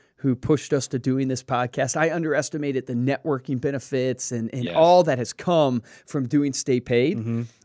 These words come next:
Speaker 1: And it's really one of the better parts of my week is actually
Speaker 3: Yeah.
Speaker 1: doing pa-, Stay Paid. I actually look forward to it. <laughs> It's, it's crazy how that works. But go ahead and introduce yourself, James, to the audience. Tell us a little bit about your journey, your life, what brought you to where you're at today,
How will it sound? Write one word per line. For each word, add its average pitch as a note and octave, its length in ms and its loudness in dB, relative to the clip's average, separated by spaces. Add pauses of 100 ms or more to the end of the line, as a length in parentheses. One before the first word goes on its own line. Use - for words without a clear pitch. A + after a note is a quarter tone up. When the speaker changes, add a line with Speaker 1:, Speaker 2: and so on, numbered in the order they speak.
Speaker 1:
And D3 200 4
it's C#3+ 160 -4
really G3 300 6
one C#3 200 0
of C#3+ 60 -4
the B2+ 80 0
better C#3+ 300 2
parts C#3+ 260 -2
of D3 60 -12
my B2+ 100 -2
week E3 300 -4
is A#2 100 -8
actually A2+ 200 0
Speaker 3:
Yeah. G#2 80 0
Speaker 1:
doing A#2 180 0
pa-, - 180 -8
Stay - 220 -4
Paid. C3+ 180 -2
I C#3 60 6
actually E3 240 0
look C3+ 180 0
forward - 300 -2
to B2 140 -2
it. B2 160 2
<laughs> - 100 -20
It's, - 280 0
it's D#3+ 220 0
crazy F#3+ 440 0
how C3+ 80 0
that C3+ 140 -2
works. E3 320 2 (380)
But G3+ 140 4
go B3+ 140 10
ahead C#4 220 6
and A3 120 0
introduce G#3+ 540 2
yourself, F3 340 2
James, F3 260 0
to F3+ 100 -6
the D3+ 140 0
audience. F3 400 2
Tell G3 160 2
us F#3+ 140 -2
a - 20 -4
little F#3+ 220 0
bit F3 100 -2
about E3+ 220 0
your B2+ 100 -4
journey, F#3+ 560 0
your D3 200 -2
life, D3+ 420 0
what D3+ 180 -2
brought D#3 260 2
you D#3 100 -6
to C#3 140 -6
where C#3+ 120 0
you're C3+ 180 -2
at B2+ 160 0
today, D3+ 560 2